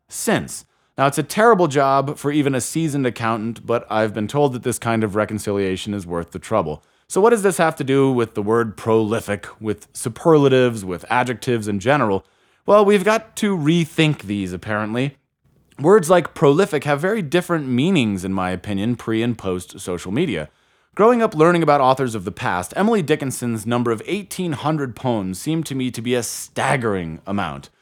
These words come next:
But what if we consider each tweet that you and I write to be a poem? If we consider each TikTok video that we make to be a poem, each YouTube to be a fascicle, what then? Suddenly it becomes apparent that our definition of prolific has changed a great deal.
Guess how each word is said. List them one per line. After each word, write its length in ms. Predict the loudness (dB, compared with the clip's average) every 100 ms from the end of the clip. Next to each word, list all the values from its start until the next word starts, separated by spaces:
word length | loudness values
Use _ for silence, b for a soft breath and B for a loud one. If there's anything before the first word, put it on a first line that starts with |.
| _ _ _
But 120 | 0
what 120 | 2 2
if 100 | 2
we 100 | 0
consider 440 | 0 2 4 4
each 260 | 2 -2 -6
tweet 380 | -4 -2 -2
that 140 | -2 -2
you 140 | 0
and 100 | 0
I 140 | 0 0
write 300 | 0 -2 -4
to 100 | -4
be 120 | -4
a 40 |
poem? 380 | -4 -4 -4 -4
If 140 | -6
we 80 | -8
consider 360 | -6 -2 0 0
each 320 | -2 -6 -8
TikTok 480 | -6 -6 0 0 0
video 300 | 0 2 2
that 100 | 2
we 100 | 0
make 280 | 0 -2 -4
to 80 |
be 140 | -6 -4
a 60 |
poem, 360 | -4 -2 0 -2
each 160 | -4 -6
YouTube 600 | 0 0 0 -2 -2 -4
to 120 | -6
be 180 | 0 2
a 200 | 2 -2 _ _
fascicle, 720 | -4 0 0 -2 -4 -4 -6 _ _
what 220 | 2 2
then? 320 | 4 2 0 -8 _ _ _
Suddenly 280 | 0 2 4
it 80 | 2
becomes 260 | 0 0
apparent 460 | 0 -2 0 0 2
that 80 | 0
our 100 | 0
definition 540 | 2 0 0 -4 -4
of 160 | -8 -6
prolific 600 | -2 0 2 2 0 -2
has 260 | -2 -4 -4
changed 420 | -6 -2 -2 -4
a 60 |
great 280 | -4 -4 -2
deal. 380 | -2 -2 -2 -8